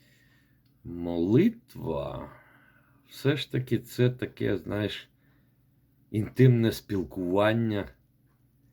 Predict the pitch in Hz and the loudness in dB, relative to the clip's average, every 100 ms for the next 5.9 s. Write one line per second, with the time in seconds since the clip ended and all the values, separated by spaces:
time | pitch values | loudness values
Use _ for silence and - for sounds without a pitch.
0 | _ _ _ _ _ _ - 80 87 95 | _ _ _ _ _ _ -14 -12 -2 2
1 | 90 80 80 76 87 80 101 76 - 110 | 2 2 -4 -4 -4 -2 -2 -2 0 2
2 | 98 80 78 69 71 67 64 65 - 78 | 2 0 -6 -6 -6 -6 -8 -10 -12 -14
3 | 71 69 76 76 76 73 - - 78 76 | -12 -14 -14 -12 -12 -12 -16 -16 -12 -10
4 | 76 76 - 80 73 90 87 82 69 69 | -10 -12 -10 -10 -8 -6 -2 -2 -2 -6
5 | 92 123 - 80 82 85 90 87 78 | -6 -6 -8 -10 -8 -6 -6 -6 -10